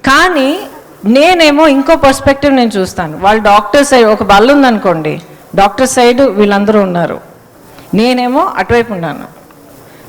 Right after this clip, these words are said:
So ఆ పేషెంట్ సైడ్ నుంచి చూసేటప్పుడు మానేనని అనడం ఈజీ,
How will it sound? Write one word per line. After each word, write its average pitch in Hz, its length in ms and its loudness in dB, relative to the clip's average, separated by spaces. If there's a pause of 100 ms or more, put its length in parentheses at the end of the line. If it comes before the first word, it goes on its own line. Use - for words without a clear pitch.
(140)
So 247 140 -2
ఆ 196 120 -2
పేషెంట్ 311 540 -2
సైడ్ 262 240 0
నుంచి 254 220 -2
చూసేటప్పుడు 220 760 -4 (540)
మానేనని 277 760 0
అనడం 254 540 2 (440)
ఈజీ, 208 380 0